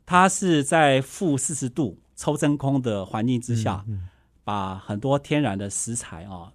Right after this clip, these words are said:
Speaker 2: 嗯。
Speaker 1: 浓缩变成一个粮食。
Speaker 2: 是。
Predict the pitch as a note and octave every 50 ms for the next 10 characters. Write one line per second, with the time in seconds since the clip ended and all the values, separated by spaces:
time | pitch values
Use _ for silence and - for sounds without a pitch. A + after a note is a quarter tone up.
0 | _ - C3+ A#2+ A2+ A2 G#2 A2+ A#2+ C3 G2+ C#3 C3 C3 - D3 B2 A2+ - G2+
1 | F#2 F#2 G2+ G#2 A2 A2+ A#2 B2 - - G#2+ G2 F#2 F2+ F#2 F#2 F2+ G#2 F#2+ G2
2 | A#2 A#2 - - - E2 E2+ -